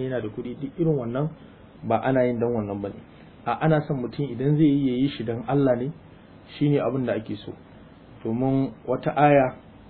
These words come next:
Allah Maɗaukin Sarki yana cewa, eh, jinin baya samun Allah, sannan,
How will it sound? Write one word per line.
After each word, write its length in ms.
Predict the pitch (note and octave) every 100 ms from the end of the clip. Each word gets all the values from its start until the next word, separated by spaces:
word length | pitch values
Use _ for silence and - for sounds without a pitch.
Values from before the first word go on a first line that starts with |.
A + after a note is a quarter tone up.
| -
Allah 240 | C3+ C3
Maɗaukin 380 | B2+ A2 G#2+ B2
Sarki 300 | A#2 B2 - B2+
yana 160 | A#2+ A2+
cewa, 280 | C3 A#2 B2 - - - - - -
eh, 500 | G#2 G2+ G2 F#2+ - - - A#2
jinin 320 | C3 D#3+ E3 - - - - - -
baya 320 | C3 C#3 B2+ B2
samun 320 | C3+ C3 A#2+ A2+
Allah, 360 | C3 C3+ C3 - - - - - - - -
sannan, 640 | C#3 B2+ B2+ B2+ B2+